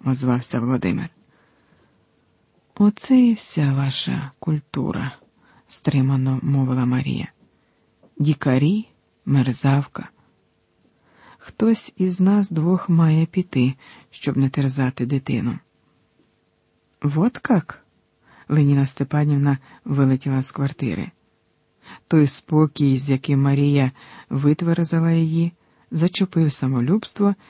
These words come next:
і вона почувала себе переможеною. Володимир вийшов слідом.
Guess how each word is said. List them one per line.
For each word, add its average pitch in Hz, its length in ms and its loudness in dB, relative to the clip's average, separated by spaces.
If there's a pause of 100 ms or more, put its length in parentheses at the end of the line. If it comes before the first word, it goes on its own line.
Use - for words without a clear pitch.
(320)
і 160 80 4
вона 165 280 4
почувала 202 720 0
себе 147 520 -2 (100)
переможеною. 180 960 0 (2250)
Володимир 214 600 6
вийшов 175 480 0
слідом. 143 560 -4